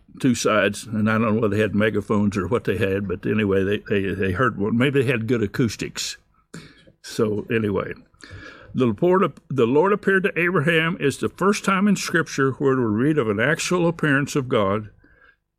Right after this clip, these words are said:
God had walked and spoken with Adam and Eve.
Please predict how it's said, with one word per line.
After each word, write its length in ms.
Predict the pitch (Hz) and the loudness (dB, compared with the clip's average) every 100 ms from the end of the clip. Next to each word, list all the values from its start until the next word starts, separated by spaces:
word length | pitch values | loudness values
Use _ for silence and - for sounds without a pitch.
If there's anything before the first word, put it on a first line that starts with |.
| - | -8
God 220 | 110 139 | 0 2
had 200 | 147 156 | 2 0
walked 360 | 127 143 165 - | 2 2 2 0
and 140 | 127 | -2
spoken 460 | - - 151 147 143 | -2 0 0 0 0
with 440 | 127 123 - - - _ _ _ _ _ _ _ _ _ 175 - 95 170 _ _ _ - | 2 2 0 -14 -20 _ _ _ _ _ _ _ _ _ -16 -14 -14 -18 _ _ _ -2
Adam 300 | 107 135 165 | 0 2 2
and 100 | 165 | 4
Eve. 360 | 131 135 175 | 4 2 -2